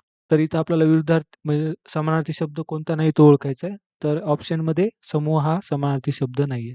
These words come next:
त्यामुळे ऑप्शन नंबर एक याचं करेक्ट आन्सर आहे. त्यानंतर पुढचा प्रश्न, प्रश्न क्रमांक पाचवा,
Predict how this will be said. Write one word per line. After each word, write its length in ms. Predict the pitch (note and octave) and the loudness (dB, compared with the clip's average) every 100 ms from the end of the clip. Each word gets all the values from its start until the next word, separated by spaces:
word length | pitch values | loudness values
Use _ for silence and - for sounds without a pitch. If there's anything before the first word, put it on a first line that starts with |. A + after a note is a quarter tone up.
| - | -6
त्यामुळे 280 | C3+ C#3 D#3 | -4 -2 0
ऑप्शन 320 | C#3 - D3 | 0 0 -2
नंबर 220 | D3 D3 | 0 0
एक 180 | C#3+ C#3+ | 0 -2
याचं 200 | C3+ F#3+ - - | -4 -6 -8 -6
करेक्ट 320 | C3+ C3 - | -4 -4 -6
आन्सर 280 | B2 - B2 | -8 -6 -6
आहे. 140 | A2 B2 _ _ _ _ _ - | -8 -12 _ _ _ _ _ -4
त्यानंतर 400 | D3 D#3 D#3+ D#3 | -2 0 0 0
पुढचा 340 | - D3+ F3 | 0 0 0
प्रश्न, 420 | E3 E3 - E3 G3+ - - - _ | 0 -2 -2 -6 -6 -14 -20 -20 _
प्रश्न 280 | - D#3 F3 | 0 0 0
क्रमांक 520 | E3+ E3 D#3+ D#3+ D#3 | -2 -2 0 -4 -4
पाचवा, 500 | E3 - D3 - E3+ | -4 0 0 2 2